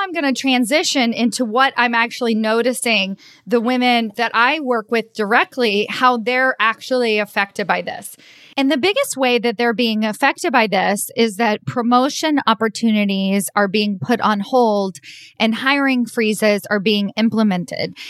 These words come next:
And this is a pretty common practice towards the end of the year at organizations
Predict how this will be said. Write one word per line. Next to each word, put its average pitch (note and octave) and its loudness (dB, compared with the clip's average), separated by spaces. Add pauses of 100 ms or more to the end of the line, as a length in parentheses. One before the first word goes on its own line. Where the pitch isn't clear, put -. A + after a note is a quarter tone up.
(160)
And C4 0
this F4 0
is F4+ -2
a C#4+ 0
pretty C#4 0
common B3 0
practice G#3 -2
towards G#3 -2
the G#3 0
end G#3 2
of G3 -2
the F3+ -4
year F#3+ 2
at F3+ -2
organizations F#3+ -2